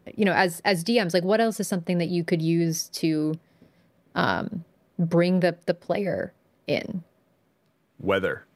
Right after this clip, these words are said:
Speaker 1: Weather, yeah,
Speaker 2: I use
Speaker 1: travel.
Speaker 2: it for weather all the time. When I,
Speaker 1: Yeah, yeah,
Speaker 2: when,
Speaker 1: yeah.
Speaker 2: yeah. I am so bad at just, like, "What's the weather? It's rain
Speaker 1: <laughs>
Speaker 2: or sunny." Like, there's a lot of weathers, and they're not
Speaker 1: Yeah.
Speaker 2: all just rain and sun.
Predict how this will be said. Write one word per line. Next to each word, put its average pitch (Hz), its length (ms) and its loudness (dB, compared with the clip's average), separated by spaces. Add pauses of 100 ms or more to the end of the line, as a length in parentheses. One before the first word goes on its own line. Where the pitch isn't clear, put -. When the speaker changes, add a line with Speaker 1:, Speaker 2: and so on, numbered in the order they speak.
(360)
Speaker 1:
Weather, 202 520 2
yeah, 277 280 2
Speaker 2:
I - 100 4
use 202 140 0
Speaker 1:
travel. 185 200 4
Speaker 2:
it 214 140 2
for 240 40 2
weather 90 280 0
all 92 400 0
the 92 100 -2
time. 87 600 -6
When 98 180 0
I, 85 100 2
Speaker 1:
Yeah, 190 140 4
yeah, 190 100 2
Speaker 2:
when, 190 100 2
Speaker 1:
yeah. 196 60 4 (140)
Speaker 2:
yeah. 160 60 -12 (580)
I 107 120 4
am 117 340 0
so 120 340 2
bad 107 400 4
at 107 240 0
just, 101 180 -6 (100)
like, 104 220 0
"What's 139 140 0
the 156 100 4
weather? 147 200 2
It's 120 160 -4
rain 151 460 2 (760)
Speaker 1:
<laughs> - 340 2
Speaker 2:
or 220 220 2
sunny." 147 640 2 (280)
Like, 120 200 4
there's 139 280 4
a 208 40 4
lot 285 240 4
of 226 80 4
weathers, 240 560 2 (120)
and 143 220 4
they're 139 80 2
not 139 160 6
Speaker 1:
Yeah. 135 80 6
Speaker 2:
all 131 100 4
just 117 160 -2
rain 110 220 2
and 92 140 -6
sun. 104 320 -2